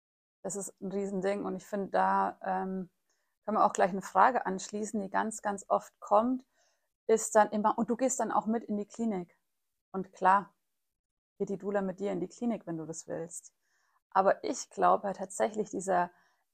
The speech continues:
entscheidende Benefit, den du von der Doula hast, ist diese frühe Latenzphase,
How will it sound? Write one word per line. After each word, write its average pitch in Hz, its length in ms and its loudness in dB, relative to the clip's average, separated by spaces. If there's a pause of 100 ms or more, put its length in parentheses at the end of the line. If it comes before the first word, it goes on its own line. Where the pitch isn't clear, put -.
entscheidende 220 840 4
Benefit, 185 800 0
den 196 160 -4
du 214 100 -6
von 202 160 -8
der 190 100 -2
Doula 202 380 2
hast, 202 260 -2
ist - 200 -12
diese 185 200 -8
frühe 220 280 -4
Latenzphase, 170 880 -4